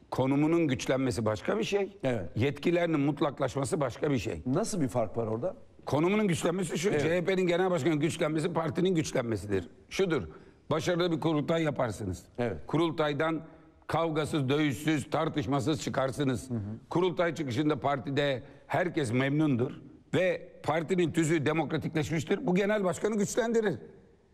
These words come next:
Speaker 1: Ama genel başkan bütün yetkileri eline alır, herkes siner, susar, bu genel başkanı ve partiyi güçlendirmez.
Speaker 2: Anladım.
Speaker 1: Anlatabildim mi? Yani bir
Speaker 2: Tamam.
Speaker 1: tanesi özgüven meselesi. Ben şunu yapıyorum. Hem geçmişte verdiğimiz sözleri tutacak,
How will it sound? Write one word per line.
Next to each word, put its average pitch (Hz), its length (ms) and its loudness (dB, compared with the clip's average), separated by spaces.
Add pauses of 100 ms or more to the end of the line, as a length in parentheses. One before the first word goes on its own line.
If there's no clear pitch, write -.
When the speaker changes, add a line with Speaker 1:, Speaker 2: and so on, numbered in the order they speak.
(200)
Speaker 1:
Ama 160 400 0 (160)
genel 190 320 2
başkan 180 360 0
bütün 175 180 0
yetkileri 196 540 2
eline 175 240 2
alır, 202 340 0 (680)
herkes 190 480 -2
siner, 202 400 2 (600)
susar, 254 440 0 (640)
bu 151 120 2
genel 180 320 2
başkanı 143 600 0
ve 151 100 2
partiyi 156 440 0
güçlendirmez. 131 760 0
Speaker 2:
Anladım. 101 380 -4 (120)
Speaker 1:
Anlatabildim 170 500 0
mi? 202 60 4
Yani 151 260 0
bir 156 100 0
Speaker 2:
Tamam. 220 180 0
Speaker 1:
tanesi 233 200 0 (100)
özgüven 185 480 2
meselesi. 123 500 -2
Ben 339 260 0 (340)
şunu 202 220 2
yapıyorum. 143 540 0 (260)
Hem 196 240 2
geçmişte 175 560 0
verdiğimiz 165 480 2
sözleri 139 420 0
tutacak, 117 500 0